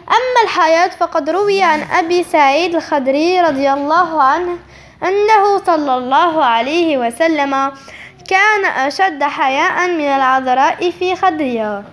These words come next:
وكان إذ كره شيئاً عرفناه في وجهه، وكان يمنع الحياء عن أن يواجهه أحد بما يكره فيكل ذلك إلى غيره.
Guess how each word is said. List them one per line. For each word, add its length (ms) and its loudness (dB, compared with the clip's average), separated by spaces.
وكان 440 0
إذ 120 -4
كره 420 0
شيئاً 500 -2
عرفناه 800 0
في 300 0
وجهه، 500 -2
وكان 480 2
يمنع 520 2
الحياء 480 0
عن 280 0
أن 440 -4
يواجهه 680 2
أحد 380 0
بما 480 0
يكره 600 2
فيكل 720 -2
ذلك 380 0
إلى 420 2
غيره. 440 -2